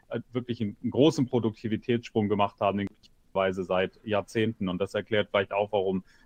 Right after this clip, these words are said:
die amerikanische Wirtschaft sich, sich derzeit so, so gut, äh, präsentiert.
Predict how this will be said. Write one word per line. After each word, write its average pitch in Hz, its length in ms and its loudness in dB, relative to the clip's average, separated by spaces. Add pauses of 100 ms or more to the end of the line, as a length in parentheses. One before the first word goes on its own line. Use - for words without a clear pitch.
(120)
die 120 60 4
amerikanische 107 720 0
Wirtschaft 104 480 0 (120)
sich, - 480 -2
sich 110 280 -6
derzeit 104 840 0
so, 104 280 2
so 101 160 -4
gut, 110 320 -2
äh, 113 140 -4
präsentiert. 92 580 -4